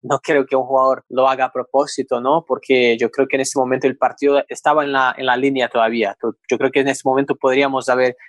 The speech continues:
hecho un par de triples y ganar el partido. Y entonces no creo que lo haría apuesta, pero la verdad que no, nunca le he preguntado. Igual lo ha hecho, no sé, pero nunca le, nunca lo hemos hablado y nunca ha sido algo que alguien solo ha hablado en el vestuario.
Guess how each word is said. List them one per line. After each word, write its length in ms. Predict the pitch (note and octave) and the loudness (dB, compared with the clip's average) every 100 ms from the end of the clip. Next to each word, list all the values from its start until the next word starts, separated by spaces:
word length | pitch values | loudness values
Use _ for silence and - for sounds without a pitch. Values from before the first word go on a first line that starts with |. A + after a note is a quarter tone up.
| - | -6
hecho 260 | C3 - | -4 -2
un 80 | B2+ | -2
par 200 | A#2+ B2+ | 0 0
de 100 | B2 | -2
triples 480 | B2 D3 D3 C#3+ C3+ | -2 -2 2 2 0
y 80 | C3 | 0
ganar 260 | B2+ C3 | 0 0
el 100 | B2 | -2
partido. 540 | - A#2+ - A#2+ A2 A2 | -2 -2 -2 -2 -2 -4
Y 80 | - | -8
entonces 400 | A#2+ C3+ B2+ C#3 - | -6 -6 -2 -4 -2
no 140 | B2+ | -4
creo 220 | - C3 | 0 -2
que 120 | B2 B2+ | 0 0
lo 120 | B2 | 0
haría 440 | A#2 B2 A#2 A2 - | 0 0 0 -2 -4
apuesta, 720 | A#2 - C3+ C#3 - E3+ F3 - | -6 0 0 0 -2 -2 -2 -8
pero 480 | A#2+ A#2+ A#2+ A#2+ A#2 | -2 2 2 2 2
la 100 | A#2+ | 0
verdad 220 | A#2 B2 | 2 0
que 80 | C3+ | 0
no, 240 | B2+ C3 - | -2 -2 -4
nunca 400 | A#2 B2 C3+ C3+ | -10 -4 -2 0
le 80 | B2 | 0
he 60 | |
preguntado. 580 | - A2+ A2+ A2+ A2 G2+ - _ | -2 -4 -2 0 0 -2 -12 _
Igual 300 | A#2+ C3 C#3 | -4 0 2
lo 60 | |
ha 80 | B2 | 2
hecho, 200 | B2 - - | -2 -10 -10
no 60 | |
sé, 240 | A#2+ C3 G#2 | -4 -2 -2
pero 220 | - A2+ A#2 | -2 0 -2
nunca 240 | B2 C3 | 0 -2
le, 100 | B2+ A#2+ - | 0 -4 -10
nunca 300 | A#2+ C3+ B2+ | -8 -2 -2
lo 80 | |
hemos 200 | B2+ A#2+ | -2 -2
hablado 460 | A#2+ A#2 B2 C#3 B2+ | -2 0 0 0 -2
y 60 | A#2+ | -10
nunca 400 | B2 - B2 A#2 - - - | -18 -2 -2 -2 -8 -14 -8
ha 80 | - | -4
sido 200 | C3 A#2+ | 0 0
algo 240 | B2 B2 - | 0 -4 -4
que 80 | |
alguien 320 | A#2 B2 A#2 A2 | -2 0 -2 -4
solo 240 | - A#2 | -4 0
ha 160 | A#2 G#2+ | 0 0
hablado 300 | A#2 A2+ A2 | -2 -2 -2
en 80 | |
el 40 | A2+ | -6
vestuario. 460 | A2+ - A2+ A2 | -6 -2 -2 -2